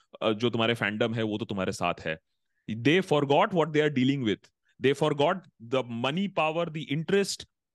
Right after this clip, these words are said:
to change this whole discourse of Bollywood where surnames, religions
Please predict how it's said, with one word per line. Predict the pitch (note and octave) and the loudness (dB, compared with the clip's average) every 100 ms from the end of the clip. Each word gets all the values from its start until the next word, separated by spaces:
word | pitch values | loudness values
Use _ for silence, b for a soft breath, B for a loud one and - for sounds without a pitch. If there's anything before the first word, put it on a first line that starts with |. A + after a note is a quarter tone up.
| - | -4
to | F#3+ G3 | -2 -2
change | G3 - F3+ G#3 C4+ B3+ C3+ | -4 -2 0 2 0 -2 -2
this | D3+ D#3+ | -2 -2
whole | - D3 F3+ | -4 -2 -2
discourse | C3+ C3+ - D#3+ E3+ F#3 | -2 -4 -4 -4 -2 -4
of | |
Bollywood | C#3 A2 A#2 C3+ D#3 | -4 -2 0 0 -2
where | D3 A#2 B2+ C3 - | -2 -2 -2 -4 -6
surnames, | A2+ A#2+ B2+ B2+ - | -6 -4 -4 -4 -2
religions | A2 A2 A#2 | 0 0 -2